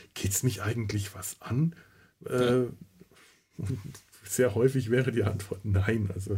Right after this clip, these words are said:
Speaker 1: kann man's auch bleiben
Speaker 2: <laughs>
Speaker 1: lassen.
Speaker 2: Das ist richtig.
Speaker 1: So,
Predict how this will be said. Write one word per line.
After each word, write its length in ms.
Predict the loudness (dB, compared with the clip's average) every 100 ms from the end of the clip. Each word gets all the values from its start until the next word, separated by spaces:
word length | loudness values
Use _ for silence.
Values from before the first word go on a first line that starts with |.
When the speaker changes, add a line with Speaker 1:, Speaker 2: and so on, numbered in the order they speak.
| -4
Speaker 1:
kann 200 | -2 0
man's 180 | 2
auch 100 | 4
bleiben 400 | 4 4 4 4
Speaker 2:
<laughs> 260 | 4 0 -2
Speaker 1:
lassen. 360 | -4 -6 -8 -8 _ _ _ _ -20 -20 -20 _ _ _
Speaker 2:
Das 160 | -12 -8
ist 160 | -8
richtig. 380 | -8 -10 -10 -6 0
Speaker 1:
So, 140 | 0